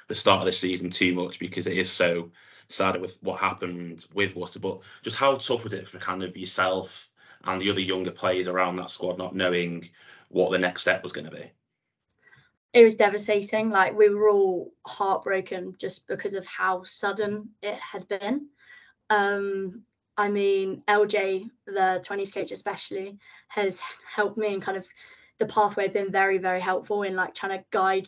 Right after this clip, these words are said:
Speaker 2: like, all of us young players towards a Prem club or towards what they think's best for us, whether that is, like,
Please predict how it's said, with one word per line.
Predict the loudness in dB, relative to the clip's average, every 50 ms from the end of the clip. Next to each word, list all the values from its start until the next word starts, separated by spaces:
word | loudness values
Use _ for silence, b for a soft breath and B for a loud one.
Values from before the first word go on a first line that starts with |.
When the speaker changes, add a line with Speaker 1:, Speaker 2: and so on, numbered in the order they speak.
| -8 -6 -2
Speaker 2:
like, | -2 0 0 2
all | 2 2 2
of | 2 0
us | -2 -2 -2
young | -4 -6 -6 -6
players | -6 -6 -4 -4 -4 -4 -6
towards | -6 -6 -4 -2 -2 -2 -2 -2 -4 -6 -8 -12 -14 -16 B B B B B B B -6
a | -6
Prem | -4 -2 -2 -2 -2 -2 -4
club | 0 2 4 4 4 2
or | 0 -2 -2 -4 -6 B B B B
towards | -4 -2 0 2 0 0 -2 -4 0
what | 2 2 2 2
they | 2 0 -2 -2
think's | -4 -8 -8 -4 -2
best | -2 -2 -2 -4 -4 0
for | 2
us, | 2 2 2 0 -4
whether | -2 -2 -2 0 2
that | 2 2 2 2 0
is, | -4 -4 -6 -6 -4 -2
like, | 0 0 0 -2